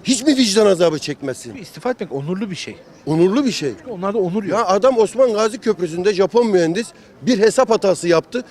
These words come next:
Speaker 1: Kimse ölmedi. Adam kimse ölmemesine rağmen o mesuliyeti öyle idrak etmiş ki intihar etti. Ben intihara teşvik anlamında bunu söylemiyorum.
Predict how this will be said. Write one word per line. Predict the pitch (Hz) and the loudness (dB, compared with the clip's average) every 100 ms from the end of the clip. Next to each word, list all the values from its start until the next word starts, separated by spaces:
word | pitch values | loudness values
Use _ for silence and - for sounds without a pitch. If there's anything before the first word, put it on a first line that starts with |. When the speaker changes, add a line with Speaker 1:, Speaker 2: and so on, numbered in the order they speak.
| - - | -18 0
Speaker 1:
Kimse | 320 285 - | 2 2 2
ölmedi. | 233 226 247 254 196 127 95 - _ _ _ - - | 0 4 4 4 2 0 -6 -12 _ _ _ -14 -4
Adam | 180 233 170 | 0 0 0
kimse | 269 254 208 | -4 0 0
ölmemesine | 202 208 220 190 165 - 190 196 | 4 2 4 0 0 0 0 2
rağmen | 165 156 202 202 - - | 2 2 0 -4 -12 2
o | 220 | 4
mesuliyeti | 226 202 - 196 196 202 | 6 2 0 0 2 2
öyle | 185 196 226 | 0 0 -2
idrak | 185 190 - | 0 0 0
etmiş | 170 269 - | -4 -4 -6
ki | 226 233 - - - | -6 -12 -14 -20 -8
intihar | 285 262 226 208 | -6 0 2 2
etti. | 175 135 113 | 0 -4 -4
Ben | 180 | -2
intihara | 190 180 196 208 | -2 0 0 0
teşvik | 190 180 202 | -2 -6 -2
anlamında | 202 202 202 202 | 0 0 0 0
bunu | 196 | 0
söylemiyorum. | 202 220 226 170 120 | 2 2 2 0 -2